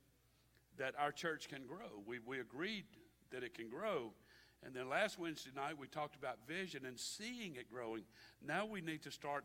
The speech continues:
understanding and accepting the methods of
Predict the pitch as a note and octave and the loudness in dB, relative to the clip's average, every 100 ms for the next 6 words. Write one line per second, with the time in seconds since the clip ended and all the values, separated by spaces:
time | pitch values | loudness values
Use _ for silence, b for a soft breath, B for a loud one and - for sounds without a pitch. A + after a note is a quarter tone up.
0 | C#3+ C#3+ C3 - C3+ B2 C#3 C3 B2 - | 0 -2 -2 -2 0 0 -2 -4 -4 -2
1 | C#3 B2+ C#3 B2+ - - E3+ G#3 F#3+ - | -2 -2 -6 -10 -12 -4 2 4 4 2
2 | G#2 - - - - - - - - - | -4 -4 -8 -10 -14 -20 -20 -20 -20 -20
3 | - - - - - - - - - - | -20 -20 -20 -20 -20 -20 -20 -20 -20 -20
4 | - - - - - - - - - - | -20 -20 -20 -20 -20 -20 -20 -20 -20 -20
5 | - - - - A#2+ | -20 -20 -20 -10 -8